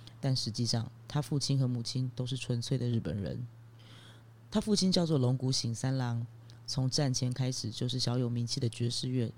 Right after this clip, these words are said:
伸缩喇叭号手，但在太平洋战争爆发的四年前左右，由于卷进女人的麻烦事件而不得不离开东京。他想，反正要离开的话，干脆只带一件乐器便渡海到中国去。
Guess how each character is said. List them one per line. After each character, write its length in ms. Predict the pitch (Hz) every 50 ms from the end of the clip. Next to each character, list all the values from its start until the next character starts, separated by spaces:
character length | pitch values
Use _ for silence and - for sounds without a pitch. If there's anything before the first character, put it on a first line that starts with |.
| - - -
伸 300 | - - - 143 143 143
缩 220 | - - 151 143
喇 120 | 127 120
叭 200 | 117 113 127 127
号 180 | 127 127 123 120
手， 260 | 117 - - - - - - - - - - - - - - - - - -
但 160 | - 160 156
在 100 | 147 147
太 180 | - 151 156 135
平 120 | 123 131
洋 160 | 123 123 123
战 180 | 127 139 135 127
争 180 | 120 127 127
爆 160 | 123 - 127 123
发 160 | 120 123 123
的 80 | 123
四 200 | 120 - - 151
年 160 | 135 127 120 120
前 200 | - - 120 120
左 220 | - - 120 117
右， 220 | 120 123 123 - - - - - - - - -
由 120 | 139 139
于 100 | 135 135
卷 240 | 139 - - 127 113
进 240 | 110 - 135 127 120 113 -
女 140 | 131 127
人 100 | 120 113
的 80 | 117 123
麻 160 | 120 120 120
烦 160 | 113 120 120
事 200 | 120 - - 127
件 260 | 110 - 123 113 107 - - - -
而 80 | 117
不 160 | 117 - - 120
得 80 | 127
不 140 | 117 - 120
离 100 | 110 107
开 180 | 104 - 120 117
东 220 | - - 113 117
京。 280 | 113 - 113 113 113 120 120 - - - - - - - - -
他 100 | 156 165
想， 220 | 147 139 110 - - - -
反 120 | - 120
正 140 | 110 147 151
要 80 | 151 143
离 100 | 135 131
开 180 | - 139 139
的 120 | 135 131 123
话， 200 | 123 131 117 - - - - - - - - - - -
干 180 | - 185 190 190
脆 160 | 196 - 202
只 160 | 160 - -
带 160 | 110 - 139 131
一 80 | 120
件 220 | 113 120 131 123 123
乐 160 | 127 127 117
器 240 | - - - 127 113
便 180 | - 131 120
渡 160 | 117 - 127
海 160 | 113 107 117 113
到 160 | - 113 110
中 200 | - 123 123 120
国 160 | - 110 107
去。 260 | - - - 120 -